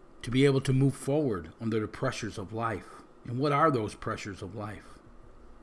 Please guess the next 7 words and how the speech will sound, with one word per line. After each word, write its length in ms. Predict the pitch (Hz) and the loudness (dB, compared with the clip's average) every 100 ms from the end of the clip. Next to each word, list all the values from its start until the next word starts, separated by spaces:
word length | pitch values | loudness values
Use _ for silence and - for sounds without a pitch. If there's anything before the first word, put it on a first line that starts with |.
| - - - - - - - | -20 -20 -20 -20 -20 -18 0
Pretty 180 | 196 185 | 4 6
much 260 | 151 147 | 4 4
anything, 440 | 147 208 220 98 87 | 4 4 2 -4 -8
folks. 540 | - 101 139 - - - - | -8 -8 -8 -14 -16 -20 -6
Could 160 | - 113 | -2 0
be 100 | 120 | -2
financial, 720 | - 104 107 147 156 165 | -2 -4 0 0 0 -4